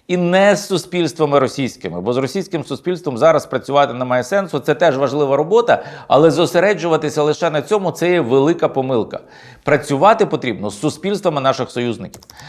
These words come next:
для того, щоб вони тиснули на своїх політиків, е, в підтримці України. Коли це буде? Коли вигідно буде підтримувати Україну,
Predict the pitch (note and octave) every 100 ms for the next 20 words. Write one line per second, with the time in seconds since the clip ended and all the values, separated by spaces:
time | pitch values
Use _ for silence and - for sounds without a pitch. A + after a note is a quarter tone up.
0 | - E3 G#3 G3+ - F3 G3+ G#3+ D3 -
1 | - _ - F#3 - G#3+ A#3+ G3+ D#3+ D3
2 | - E3 D#3 - D3 A3 A3 D3 A2 G2
3 | - - - - C3 B2 C#3 - - E3
4 | - E3 F3 D#3 D3 B2 A#2+ G#2 D#2+ D#2
5 | - D#3+ A3 - A3 G3 C#3 F2 - D#3+
6 | F#3 E3 A3+ F3+ D#3 D3 C#3 B2+ C#3+ B2
7 | F3+ D#3 C3+ C#3+ C3+ D3+ G3+ F#3